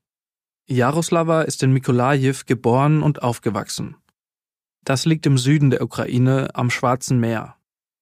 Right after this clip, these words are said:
ungefähr zwischen Odessa und Cherson.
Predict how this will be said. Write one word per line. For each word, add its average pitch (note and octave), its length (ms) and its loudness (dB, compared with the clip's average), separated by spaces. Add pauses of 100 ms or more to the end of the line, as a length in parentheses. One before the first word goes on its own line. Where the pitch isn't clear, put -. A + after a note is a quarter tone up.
(160)
ungefähr D3+ 720 2
zwischen C3 440 -4
Odessa D#3 760 -2
und D3+ 220 0 (180)
Cherson. A#2 520 -6